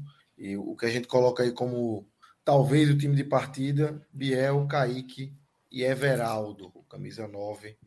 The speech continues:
um dos últimos reforços aí do Bahia, J P. Como é a sua dividida aí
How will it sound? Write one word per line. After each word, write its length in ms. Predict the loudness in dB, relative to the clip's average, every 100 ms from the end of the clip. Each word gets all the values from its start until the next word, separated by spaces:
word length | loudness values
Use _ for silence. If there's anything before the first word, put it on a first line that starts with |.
| -20 -18
um 40 |
dos 140 | -14
últimos 260 | -12 -12 -8
reforços 460 | -8 -6 -8 -8 -8
aí 320 | -6 -8 -10 _ _ _
do 140 | -6 4
Bahia, 340 | 4 4 0
J 220 | -6 -10
P. 300 | -12 -14 -20 _ _ _
Como 180 | -10 -6
é 40 | -4
a 20 |
sua 200 | 0 0
dividida 600 | 0 2 4 4 2 2
aí 300 | 0 -4